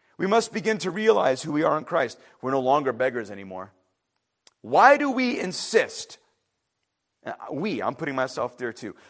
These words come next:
Why do we insist on clinging to our beggar's cloaks of fears and doubts? Why? We've been accepted into the beloved, as Paul says in Ephesians one sixteen.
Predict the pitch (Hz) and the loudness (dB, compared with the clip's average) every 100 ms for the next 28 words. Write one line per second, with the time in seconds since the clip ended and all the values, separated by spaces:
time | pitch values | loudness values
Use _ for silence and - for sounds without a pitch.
0 | - 113 131 180 208 214 196 175 - 160 | -18 0 4 4 2 -4 -6 -6 -8 -6
1 | 123 - - 127 - - 156 151 117 98 | -6 -8 -10 -10 -10 -8 -6 -6 -8 -10
2 | - 110 101 101 117 117 139 - - 143 | -6 -2 -2 -4 -6 -4 -8 -8 -12 -4
3 | 110 - - - _ _ _ _ _ 104 | -4 -4 -16 -20 _ _ _ _ _ -14
4 | 101 - - 127 120 117 117 113 107 92 | -14 -20 -14 -10 -6 -8 -10 -16 -10 -8
5 | 82 - - - _ _ 110 110 92 151 | -8 -12 -20 -20 _ _ -8 -4 -4 -8
6 | _ _ _ _ _ _ _ _ _ _ | _ _ _ _ _ _ _ _ _ _
7 | _ _ _ _ _ _ _ _ _ _ | _ _ _ _ _ _ _ _ _ _
8 | _ _ 165 226 262 262 - - - 226 | _ _ -4 -2 0 0 0 -2 0 -2
9 | 240 233 185 135 - _ - 170 202 180 | -2 -2 0 -2 -16 _ -10 -4 -2 0
10 | 165 180 254 269 202 123 - - 135 - | 0 2 6 6 4 -2 -12 -8 -8 -2
11 | 156 151 - 147 143 143 165 170 160 156 | 0 0 0 -4 -4 -10 -10 -10 -10 -6
12 | 165 170 180 - - 233 160 | -4 -4 -6 -10 -8 -6 -6